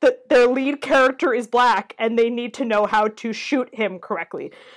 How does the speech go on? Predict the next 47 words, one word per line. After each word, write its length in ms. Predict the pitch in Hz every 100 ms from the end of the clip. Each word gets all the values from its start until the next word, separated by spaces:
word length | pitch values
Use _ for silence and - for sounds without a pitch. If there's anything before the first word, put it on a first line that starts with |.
| - _ _ _
And 160 | 247 254
I 80 | 262
thought 240 | 320 349
at 80 | -
first, 280 | 381 311 254
maybe 420 | 226 233 240 247
I'm, 380 | 214 214 208 208
maybe 180 | 214 226
this 180 | 214
is 120 | 208 196
just 160 | 190
a 40 | -
couple 220 | 202 190
shots 420 | - 190 165 -
that 100 | 185
are 100 | -
off. 260 | 175 175 -
M-, 280 | 196 - -
I 100 | 185
should 180 | - 180
watch 380 | 196 170 - _ -
more. 360 | 202 175 170 - _
It's 180 | 226 226 -
absolutely 500 | 226 208 - 233 202
a 20 |
consistent 460 | 196 202 190 - 185
problem 400 | 190 175 175 175
the 100 | 175
entire 360 | 175 - 170 170
time, 360 | 185 165 165 - _ -
and 140 | 196
it 100 | 196
wound 280 | 196 185 196
up 140 | 196
driving 360 | - 180 175 185
me 240 | 180 170 _ _ _ _ _ _
insane. 840 | 208 185 165 165 - 165 156 143 185 - _ _ -
And 160 | 208
I 120 | 202 202
think 520 | - 208 208 - _ _
is 600 | 185 196 190 190 175 - _ _ _ _
kind 260 | - 220 214
of 120 | 190
reflective 760 | 196 - _ - 196 196 - 202
of 80 |
a 100 | 196
larger 500 | 185 180 180 190 180